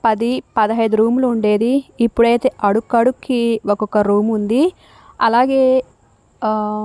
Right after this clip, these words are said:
ఇక్కడ టమోటాలు మా ఊరు నుంచి ఎక్స్‌పోర్ట్ అవుతాయి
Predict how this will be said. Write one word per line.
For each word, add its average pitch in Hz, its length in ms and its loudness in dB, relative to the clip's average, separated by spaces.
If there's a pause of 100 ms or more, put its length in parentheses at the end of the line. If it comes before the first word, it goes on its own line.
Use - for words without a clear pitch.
(320)
ఇక్కడ 214 300 -2
టమోటాలు 220 800 0 (280)
మా 208 220 2 (200)
ఊరు 247 260 2 (100)
నుంచి 240 340 -2 (220)
ఎక్స్‌పోర్ట్ - 520 -4
అవుతాయి 185 540 0